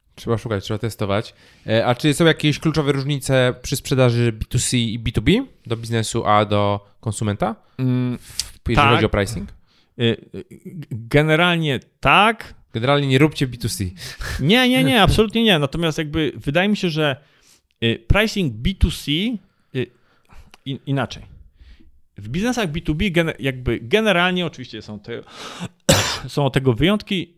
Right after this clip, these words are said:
Speaker 2: Uważam, że nie powinniśmy publikować pricingu na stronie.
Speaker 1: O.
Speaker 2: Tak. Uwa-, jakby powinieneś
Speaker 1: Ciekawe.
Speaker 2: powiedzieć, tak, powinieneś powiedzieć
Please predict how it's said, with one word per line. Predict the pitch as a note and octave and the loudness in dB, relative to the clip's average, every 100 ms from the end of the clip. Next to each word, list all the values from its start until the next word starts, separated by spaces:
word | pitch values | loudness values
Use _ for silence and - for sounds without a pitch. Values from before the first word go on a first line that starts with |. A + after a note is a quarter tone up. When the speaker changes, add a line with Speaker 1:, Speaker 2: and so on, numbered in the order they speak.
| - | -10
Speaker 2:
Uważam, | C3 F3+ F3 | -2 0 0
że | C3 | -2
nie | D3+ | -2
powinniśmy | - C#3+ F3+ D#3+ D3 | 0 0 0 -2 -4
publikować | - A#2+ B2+ C#3 A#2+ | -4 -6 -4 -4 -2
pricingu | - A2+ A#2+ A2 | -2 -2 -2 -2
na | A2 | -4
stronie. | F#2+ - - - - _ _ _ | -6 -12 -16 -16 -20 _ _ _
Speaker 1:
O. | - E3+ F#2 F2 _ _ _ _ | -4 0 0 -2 _ _ _ _
Speaker 2:
Tak. | B2 - - _ - | -6 -6 -20 _ -8
Uwa-, | C3 - _ - | -8 -8 _ -12
jakby | A#2 B2 A#2+ | -6 -4 0
powinieneś | - D#3+ G#3+ G3 | 2 2 0 0
Speaker 1:
Ciekawe. | - | 2
Speaker 2:
powiedzieć, | E3 F#3 F3+ D3+ - - _ _ | 2 2 0 -2 -6 -16 _ _
tak, | - - - _ _ | -14 -14 -20 _ _
powinieneś | - B2+ F#3+ A3 | -10 -4 -2 -2
powiedzieć | - F3 D#3 | 0 0 0